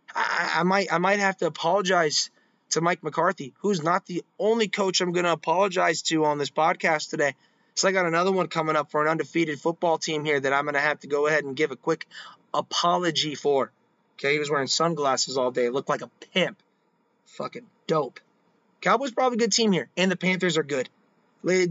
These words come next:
like, like the, it's not like the Cowboys in the second half, they definitely took over that game. They looked like the better team.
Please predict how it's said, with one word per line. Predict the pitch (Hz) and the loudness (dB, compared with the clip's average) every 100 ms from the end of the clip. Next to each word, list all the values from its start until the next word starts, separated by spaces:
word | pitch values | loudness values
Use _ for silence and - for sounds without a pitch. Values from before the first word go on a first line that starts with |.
| 165 | -2
like, | 170 190 | 0 0
like | 175 185 | 0 -2
the, | 180 170 | -2 -4
it's | 180 214 | -2 0
not | 220 | 0
like | 190 175 - | 0 0 -2
the | 170 | -2
Cowboys | 202 220 220 233 196 | 2 2 4 2 2
in | 170 | -2
the | |
second | - 175 165 | -2 -2 0
half, | 160 160 160 _ _ _ _ _ | 0 0 -2 _ _ _ _ _
they | 170 175 | 0 2
definitely | 185 175 175 170 170 | 0 0 -2 0 -2
took | 160 160 | 0 0
over | 156 156 | 2 2
that | 147 135 | 0 -2
game. | 143 143 | -2 0
They | 139 | 0
looked | 135 165 165 | 2 0 -2
like | 156 | -4
the | 147 | -2
better | 143 143 | -2 -2
team. | 127 135 123 | -2 -4 -6